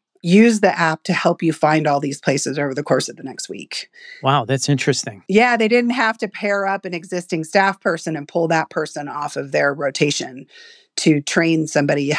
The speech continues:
Speaker 1: how to get around. So we know that people were, staff were already using some of these tools.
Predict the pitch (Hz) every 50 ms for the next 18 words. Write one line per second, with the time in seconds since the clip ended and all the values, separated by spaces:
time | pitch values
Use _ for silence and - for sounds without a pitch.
0 | - - - - - 175 156 156 160 151 165 139 143 135 165 170 165 135 131 139
1 | 139 - - - 180 180 180 180 196 233 262 269 269 277 294 294 302 254 202 -
2 | - 214 208 208 196 180 170 175 170 160 160 160 156 160 - - - 196 190 180
3 | - 190 170 - 170 180 175 170 165 170 175 180 185 185 196 202 208 202 208 202
4 | - 202 208 202 202 202 202 - - 208 202 202 208 -